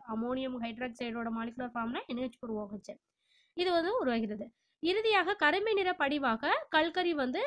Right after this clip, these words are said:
முதலாவது சோதனை குழாய்கள், இது வந்து சிதைவுற்று கருமை நிற படிவாக நம்மளுக்கு கல்கரி வந்து அந்த first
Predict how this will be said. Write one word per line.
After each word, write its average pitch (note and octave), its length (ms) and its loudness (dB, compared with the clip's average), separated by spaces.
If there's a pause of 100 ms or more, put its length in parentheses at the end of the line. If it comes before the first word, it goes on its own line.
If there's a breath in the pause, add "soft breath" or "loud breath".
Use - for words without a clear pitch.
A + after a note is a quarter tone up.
முதலாவது G4 480 2
சோதனை D4 340 0
குழாய்கள், A#3 380 -2
இது C#4+ 200 -2
வந்து D4+ 200 0
சிதைவுற்று F4+ 640 -2
கருமை D4 320 2
நிற D#4 180 0
படிவாக C4 460 -2
நம்மளுக்கு D4 320 -2
கல்கரி C4 380 -2
வந்து B3+ 240 -4 (320 soft breath)
அந்த D4+ 200 2
first C#4 380 -4